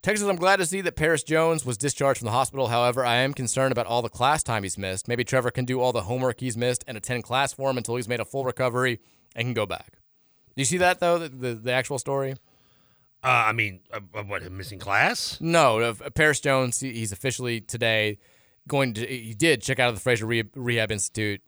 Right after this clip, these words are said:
Speaker 1: and he's getting to go now to Charlottesville. He's good enough to
Speaker 2: Oh, I thought,
Speaker 1: begin
Speaker 2: I thought he went back last week.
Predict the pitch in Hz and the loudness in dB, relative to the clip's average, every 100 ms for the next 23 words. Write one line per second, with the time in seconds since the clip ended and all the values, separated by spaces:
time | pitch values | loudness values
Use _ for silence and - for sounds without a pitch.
0 | _ - 110 117 95 _ 123 120 107 101 | _ -8 -4 -4 -8 _ -4 -4 -4 -10
1 | 87 110 110 104 101 87 - 98 92 - | -2 0 0 0 -2 -4 -4 -4 -4 -8
2 | 90 92 98 120 117 101 113 185 - 240 | -12 -12 -4 -2 -2 -4 2 4 4 6
3 | 214 127 208 233 139 127 110 117 127 107 | 6 6 4 2 2 0 2 2 2 -2
4 | - 208 165 - - | -2 -6 -6 -10 -20